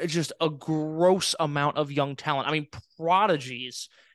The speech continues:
And the fact that he doesn't deliver to that degree makes him stick out like a sore thumb when you have, you know, on this show even, what, what people are calling, you know, match of the night and Kato and Nagano versus Jason and Jackie.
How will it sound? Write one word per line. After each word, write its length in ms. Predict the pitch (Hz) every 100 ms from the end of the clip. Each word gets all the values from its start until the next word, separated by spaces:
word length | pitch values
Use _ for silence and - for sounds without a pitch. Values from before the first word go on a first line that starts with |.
| -
And 140 | 175
the 100 | 175
fact 320 | 165 196 208
that 120 | 190 156
he 160 | 185
doesn't 720 | 165 139 165 170 175 160 170
deliver 680 | 160 165 165 160 175 175 165
to 340 | 147 - 175 165
that 280 | 151 147
degree 680 | 143 139 143 165 175 143 143 - _ _ -
makes 360 | 143 156 160
him 140 | 170 156
stick 260 | - 170
out 120 | 160 156
like 140 | 151
a 60 | 151
sore 320 | - 156 147
thumb 320 | - 208 185
when 120 | 160
you 180 | 160 175
have, 420 | - 180 254 214
you 100 | 165
know, 160 | 165 160
on 240 | 165 190 196
this 180 | 202 202
show 460 | - - 220 311
even, 360 | 226 147 110 107 - _ _ _ -
what, 240 | 175 190
what 180 | 202 202
people 280 | 196 208 202
are 100 | 196
calling, 440 | - 185 190 202
you 60 | 180
know, 120 | 175
match 300 | 165 160 170
of 40 | -
the 100 | 175
night 220 | 165 175
and 100 | 160
Kato 500 | - 151 156 165 151
and 100 | 139
Nagano 420 | 135 143 151 143
versus 340 | 143 147 147 131
Jason 380 | 143 143 147
and 100 | 135
Jackie. 520 | 135 151 175 160 127